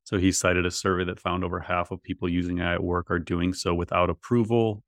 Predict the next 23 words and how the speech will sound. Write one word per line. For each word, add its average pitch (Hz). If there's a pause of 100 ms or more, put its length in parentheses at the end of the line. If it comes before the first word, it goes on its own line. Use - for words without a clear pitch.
(100)
and 95
sixty-four 101
percent 90
have 87
passed 95
off 90
A 90
I 82 (400)
work 90
as 87
their -
own, 117
which 95
should 85
be 87
terrifying 101
to -
people 98
who 92
understand 87
<laughs> -
the -
copyright 110